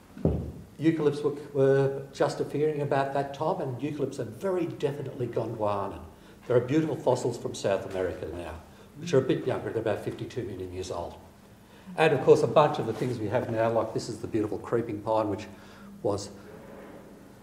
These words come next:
even though it's just a little thing we see in the alpine Tasmania creeping across rocky things, it was world dominator. It was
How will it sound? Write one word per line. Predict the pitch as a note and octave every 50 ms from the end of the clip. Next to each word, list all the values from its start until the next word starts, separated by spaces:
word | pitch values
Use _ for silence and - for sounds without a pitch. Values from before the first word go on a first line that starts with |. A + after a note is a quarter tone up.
| - - -
even | D#3 D#3+ D3 D#3 C#3+ B2+ A#2+ -
though | C3+ B2 B2 A2+
it's | A2 - G#2 G2+
just | - - D3 C#3+ - - -
a | C3+
little | A#2+ A#2 A#2 D#3 D#3 G#3 E3 C#3
thing | - - - C#3+ C#3+ C3
we | B2+ A#2+
see | A2+ - - C#3+ B2+ A#2+
in | A2+ G#2+ G#2
the | G#2
alpine | A2 A#2+ C3+ - - - C#3 A#2+ G2+ G#2 G2 -
Tasmania | - G#2+ F#2 - - - F#2+ G2+ G2 G#2+
creeping | - - - B2+ B2+ B2+ B2+ B2+ A#2 G#2
across | F#2+ - - A2+ G#2+ - - - - - - - - - - - - -
rocky | A#2+ A#2+ - - B2 G#2+ G2+ -
things, | - A2 A2 C3+ E3+ F#3+ G3 - - - - - - - - - - - - - - - - -
it | - C#3
was | A#2+ -
world | A#2 B2 B2+ A#2+ A2+ -
dominator. | C3 B2+ C3+ B2+ A#2+ G#2+ G2 F#2+ G2 - - - - - - - - - - - - - - - - - - - - - - -
It | -
was | A#2+ G#2+ -